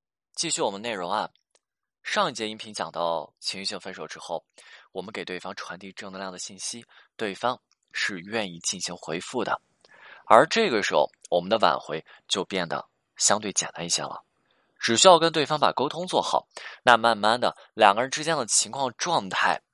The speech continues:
也会得到相应的改观和改善。但是一定要注意啊，就是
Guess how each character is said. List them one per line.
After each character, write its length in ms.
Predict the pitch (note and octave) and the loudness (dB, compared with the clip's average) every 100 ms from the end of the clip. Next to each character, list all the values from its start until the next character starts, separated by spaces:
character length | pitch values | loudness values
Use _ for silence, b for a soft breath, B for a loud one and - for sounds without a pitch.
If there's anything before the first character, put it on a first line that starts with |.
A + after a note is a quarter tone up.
| _ _ _ _ | _ _ _ _
也 180 | F#2 F2+ | 6 8
会 220 | G#2 F#2+ | 6 2
得 180 | F2 F2 | 4 10
到 200 | F#2 - B B | 10 10 B B
相 400 | - - B2 B2+ | 0 6 6 4
应 200 | B2 F#2+ | -4 -8
的 160 | D#2 C#2 _ _ _ | -8 -8 _ _ _
改 160 | - - | -14 -10
观 180 | - F#2 | -6 -6
和 80 | - | -8
改 140 | - - | -10 -8
善。 200 | - F#2 _ _ _ _ _ _ _ _ | -6 -8 _ _ _ _ _ _ _ _
但 140 | D#3+ D#3+ | 4 6
是 140 | D#3 | 4
一 40 | |
定 80 | E3 | 4
要 80 | E3+ | 4
注 160 | C#3 D3+ | 4 -2
意 220 | D#3 A#2+ | -2 2
啊， 160 | F2 | 2
就 140 | E2 | 2
是 100 | F#2 | -2